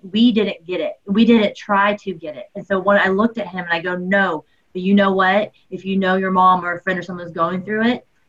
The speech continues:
I would say go through it with them. Research it. Find out what they're going through." Because it's all about knowing what it is. You don't have to understand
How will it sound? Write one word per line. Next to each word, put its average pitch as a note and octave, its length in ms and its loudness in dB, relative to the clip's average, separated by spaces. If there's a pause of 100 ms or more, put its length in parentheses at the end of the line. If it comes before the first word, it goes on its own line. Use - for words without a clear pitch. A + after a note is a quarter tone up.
(140)
I F3 80 0
would F#3+ 120 2
say G3 120 0
go G3+ 280 2
through A#3+ 180 2
it E3+ 100 -4
with F#3 240 -4
them. C#3+ 260 -12 (280)
Research G#3 480 0
it. - 160 -10
Find A#3 200 2
out B3+ 100 4
what C4+ 120 0
they're B3+ 140 0
going A3 420 0
through." C#3 200 -16
Because G3+ 540 -4 (580)
it's A3 160 -2
all A#3 140 4
about C4 280 2
knowing G3 320 2
what G3 140 2
it F#3+ 60 0
is. E3+ 120 -6
You G3+ 80 0
don't G#3 140 -2
have A3+ 300 0
to - 100 -6
understand F#3 760 -8